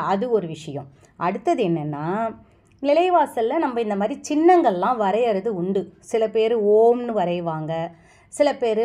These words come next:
லாபம்னு எழுதி வைப்பாங்க. இப்போ தொழில் செய்கிற இடத்துலையும் சரி, இல்லை நம்ம வீட்டு உள் நிலைவாசல் உள்ள இதை வரையணும். சில பேருக்கு தெரியறதில்ல. இதை வ-, கதவுல வெளியில ஒட்டி வெளியில பார்க்குற மாதிரி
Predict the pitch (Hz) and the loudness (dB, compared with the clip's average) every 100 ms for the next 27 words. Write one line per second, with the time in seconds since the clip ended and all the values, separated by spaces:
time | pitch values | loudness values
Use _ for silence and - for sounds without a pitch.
0 | 226 202 202 202 208 208 214 185 185 185 | 0 2 2 2 0 -2 -4 -6 -6 -8
1 | 156 - 156 156 160 156 196 254 254 294 | -8 -8 -8 -6 -8 -8 -6 0 0 0
2 | 285 247 214 202 180 185 190 214 214 262 | -2 0 0 0 -2 -4 -4 -4 -4 -4
3 | 277 202 170 247 233 185 175 165 156 208 | -4 -6 -4 -6 -4 -4 -6 -8 -6 -6
4 | 214 202 185 226 196 175 196 202 170 - | -2 -2 -2 -4 -4 -2 -2 -2 -4 -6
5 | 147 - - _ 226 277 330 370 359 247 | -12 -16 -20 _ -4 0 4 6 6 4
6 | 202 175 170 180 170 147 - 247 247 247 | 0 0 -2 -2 -4 -6 -6 -2 -2 -2
7 | 247 320 320 240 233 285 294 208 185 156 | -4 -6 -6 -4 -4 0 -2 -2 -8 -8
8 | 151 208 269 226 185 160 - 196 254 285 | -8 -4 -4 -2 -4 -6 -4 -2 0 0
9 | 240 180 208 254 294 226 175 165 - 320 | -2 -2 -4 -4 -2 -2 -4 -10 -10 -10
10 | 349 - _ - _ 233 277 370 294 - | -10 -14 _ -20 _ -4 0 0 0 0
11 | 180 185 185 165 165 175 | -4 -2 -6 -4 -6 -4